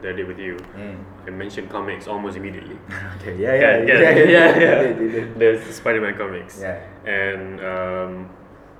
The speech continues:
Speaker 1: I remember that I used to draw as a kid. I really love comics. Up until now, I like the expression of the cartooning, uh, how, what cartooning is and sequential art and, and, and, and graphic novels. And as I was reading through,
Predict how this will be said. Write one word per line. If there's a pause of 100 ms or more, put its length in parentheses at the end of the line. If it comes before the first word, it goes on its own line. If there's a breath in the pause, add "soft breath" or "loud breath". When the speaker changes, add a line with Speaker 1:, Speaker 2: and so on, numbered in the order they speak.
(180)
Speaker 1:
I
remember
that
I
used
to
draw
as
a
kid.
I
really
love
comics.
Up
until
now,
I
like (160)
the
expression
of (180)
the
cartooning, (340)
uh, (240)
how,
what
cartooning
is
and (100)
sequential
art
and,
and,
and,
and (460 loud breath)
graphic
novels. (400 loud breath)
And
as
I
was
reading
through,